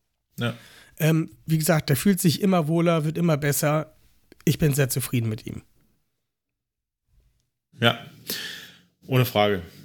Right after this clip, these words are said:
Speaker 1: Also muss man wirklich sagen, ähm, der steigert sich, der steigert sich wirklich, äh, von Spiel zu Spiel merklich. Ähm, genau. Wer, ähm,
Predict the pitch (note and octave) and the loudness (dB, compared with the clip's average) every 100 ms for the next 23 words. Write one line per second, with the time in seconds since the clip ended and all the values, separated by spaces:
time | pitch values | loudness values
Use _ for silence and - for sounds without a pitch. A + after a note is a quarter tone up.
0 | - - - B2 A#2+ A#2 B2 B2 G#2 A2+ | -20 -10 -2 0 2 0 2 0 0 0
1 | - G2 G#2+ A2+ - - - _ _ _ | 0 2 2 0 -6 -16 -20 _ _ _
2 | _ _ _ _ _ _ _ - A2+ G#2+ | _ _ _ _ _ _ _ -2 0 2
3 | G#2+ - G#2+ G2+ G2 G#2 G#2+ - G2 - | 0 2 2 2 2 2 0 0 -4 -4
4 | - - G#2 G2 - G2 A2 F#2+ G2 G2+ | -8 -6 -2 0 0 -2 -2 -4 -4 -4
5 | - G2 - - G#2 G2 A2 - - - | -4 -6 -6 -10 -10 -12 -12 -12 -12 -18
6 | - - A2+ - A2 G2+ - - G#2 G2+ | -10 -2 -2 2 2 2 -2 -2 0 2
7 | G#2 G#2+ F#2 G2+ A2+ - - - - - | 0 -4 0 0 0 -4 -6 -12 -18 -20
8 | - _ _ G#2+ G2 F2+ F2+ F2+ F#2 _ | -20 _ _ 0 2 2 0 -4 -8 _
9 | _ _ _ _ _ _ _ _ - G#2 | _ _ _ _ _ _ _ _ -2 0
10 | F#2 F#2 F#2+ G2+ - _ _ _ - G#2 | 2 0 -4 -10 -18 _ _ _ -2 2
11 | G#2 A2 A2+ - G2+ F#2+ F#2 F#2 | 2 2 0 0 0 0 -2 -6